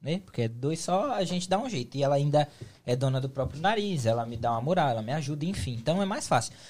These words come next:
Agora, quando é um ser humano que vê, vem, e aí, vo-,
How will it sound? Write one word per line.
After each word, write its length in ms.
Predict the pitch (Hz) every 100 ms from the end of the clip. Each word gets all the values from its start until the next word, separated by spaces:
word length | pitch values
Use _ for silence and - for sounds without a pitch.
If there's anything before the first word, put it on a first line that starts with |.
| -
Agora, 240 | 139 151 156
quando 280 | - 226 233
é 80 |
um 80 | 233
ser 260 | 220 - 240
humano 400 | 240 180 120 101 - _ _ _ _ _ _ _ _
que 280 | - 180 165
vê, 640 | 131 131 127 127 175 175 -
vem, 480 | 131 160 131 107 98
e 140 | 131
aí, 320 | 135 139 151
vo-, 200 | 160 160